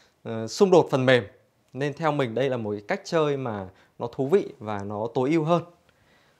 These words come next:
Còn, à, tiếp tục có một cái phương pháp nữa, chúng ta kết nối những cái ổ cứng network qua cái giao tiếp, à, nas để chơi mạc-, à, chơi nhạc trên cùng một cái giao diện mạng lan. Thì thực ra nó cũng tương tự như thế này,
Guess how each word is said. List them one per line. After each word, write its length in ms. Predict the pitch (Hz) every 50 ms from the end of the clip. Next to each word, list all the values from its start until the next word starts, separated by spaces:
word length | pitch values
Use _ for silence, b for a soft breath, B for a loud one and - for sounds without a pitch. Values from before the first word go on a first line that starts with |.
| _
Còn, 240 | - 143 139 139 139 139
à, 100 | 135 135
tiếp 160 | 139 220 214
tục 120 | 240 214 151
có 100 | - 143
một 200 | 143 160 156 151 -
cái 260 | 143 135 135 147 170
phương 140 | 170 196 180
pháp 180 | - 220 233
nữa, 140 | 208 190 196 185
chúng 160 | - 160 147
ta 120 | 165 170 160
kết 200 | 165 214 220 208
nối 180 | 160 151 143
những 100 | 151 175
cái 60 | -
ổ 140 | - 151 117
cứng 460 | - - - 139 131 139 160 180 190 185 - -
network 460 | 160 175 190 190 - 202 226 233 226 - -
qua 220 | - 160 151 147
cái 180 | 147 147 139 139
giao 160 | 147 160 160
tiếp, 200 | 156 180 196 202 -
à, 140 | 165 143
nas 360 | 139 156 170 196 220 - - - _ _ -
để 300 | - 123 113 98 95 98 98
chơi 180 | - 156 156 156
mạc-, 240 | 151 147 127 - - - - -
à, 180 | 131 123 117
chơi 240 | 113 - 170 165 156
nhạc 240 | 156 156 143 123 - -
trên 200 | - 147 139 131
cùng 240 | - 156 143 123
một 100 | 117 110 104
cái 140 | - 123 127
giao 140 | 135 143 147
diện 200 | 139 151 - 139
mạng 160 | - - 127
lan. 180 | 139 147 156 151 - B B B B B B B B -
Thì 80 | 131
thực 160 | - - 135
ra 180 | - 170 160 160
nó 80 | 151 151
cũng 200 | 151 170 165 156
tương 180 | - 202 185
tự 140 | 170 208 202
như 160 | 160 175 170
thế 140 | 170 170 160
này, 160 | 175 175 156